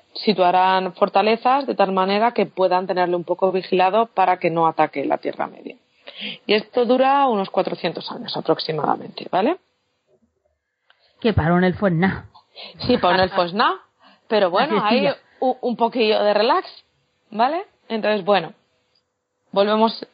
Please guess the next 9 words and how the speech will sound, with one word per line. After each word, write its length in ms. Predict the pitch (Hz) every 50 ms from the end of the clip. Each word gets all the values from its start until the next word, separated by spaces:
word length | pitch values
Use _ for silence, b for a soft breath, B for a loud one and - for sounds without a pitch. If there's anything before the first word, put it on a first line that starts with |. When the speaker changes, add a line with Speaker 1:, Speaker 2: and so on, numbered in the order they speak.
| _ _ _ _ _ _ _ _ _
Speaker 1:
pensando 520 | - 214 202 190 - 220 220 220 226 226 226
que 160 | 240 226 226
hay 200 | 220 220 220 220 220
ese 760 | 214 - - 226 214 214 214 208 208 208 208 208 202 202 - _ _ _ _ _ _ -
pequeño 640 | 240 233 233 254 254 240 247 247 233 226 220 214
lapso 480 | 208 226 240 240 240 - - - 170 170
de 140 | 165 165 -
tiempo 340 | - 180 175 170 180 185
tranquilo 580 | 185 - 202 208 202 - 277 240 247 285 381